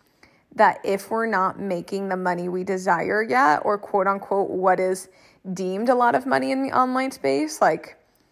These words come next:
I don't know, people are obsessed with ten K months. Like, there's nothing wrong. I was obsessed with it too. Like, ten thousand dollars is a lot of money. <laughs> Like, that's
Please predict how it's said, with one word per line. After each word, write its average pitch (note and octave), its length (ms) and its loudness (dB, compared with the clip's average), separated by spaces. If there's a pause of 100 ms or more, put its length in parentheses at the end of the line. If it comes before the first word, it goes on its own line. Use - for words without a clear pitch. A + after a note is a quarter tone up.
(200)
I F#3+ 80 -2
don't F3+ 200 0
know, - 60 -18
people B3+ 220 0
are C4 60 4
obsessed F#3+ 580 0
with - 140 -10
ten - 220 -6
K - 160 -6
months. - 360 -10
Like, G3 140 0
there's G#3+ 180 0
nothing G#3 280 -2
wrong. F3+ 140 0
I F#3+ 120 4
was G#3 100 -2
obsessed F3+ 320 0
with G#3 100 -4
it E3 120 -4
too. - 360 -4
Like, - 380 -6
ten A#3+ 160 -4
thousand E4 220 2
dollars C#4+ 260 4
is C#4 60 -2
a C#4 40 0
lot A3 260 2
of B3+ 60 -4
money. A#3 280 -2 (140)
<laughs> - 120 -20
Like, A3 280 -10
that's G#3 160 0